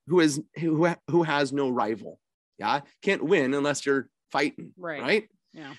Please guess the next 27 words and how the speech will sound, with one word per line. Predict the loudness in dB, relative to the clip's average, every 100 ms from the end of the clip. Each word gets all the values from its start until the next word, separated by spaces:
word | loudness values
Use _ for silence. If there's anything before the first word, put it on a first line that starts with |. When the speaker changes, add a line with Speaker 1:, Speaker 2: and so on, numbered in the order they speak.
| _ -4
Speaker 1:
So | 2 2
no, | 4 4 6 6 2 0
so | 2 4
none | 4 2 2 0
can | -2 -2
be | -4
pronounced | -2 0 2 2 2 0 -2
worthy | 4 8 8 6 2 -2 -4 -6
except | -6 -4 0 0 0
through | -6 -4
tribulation. | -6 -4 -2 2 2 2 -2 -4 -2
Therefore, | 2 2 0 0 2 0
he | -2
snatched | -6 -6 -4 0 0 -2 -4
me | -2 0 -2 _ _ -4
from | -2 2
all | 4 4
my | 4
tribulations, | 0 0 0 2 2 0 0 0
not | 0 2 0 0 0
by | 2
allowing | 2 2 2 0 0
me | 0 -4 -8 _ -4
not | 0 0 0
to | -4
be | -4
afflicted, | -4 -4 -2 -2 0 -2 -2 -4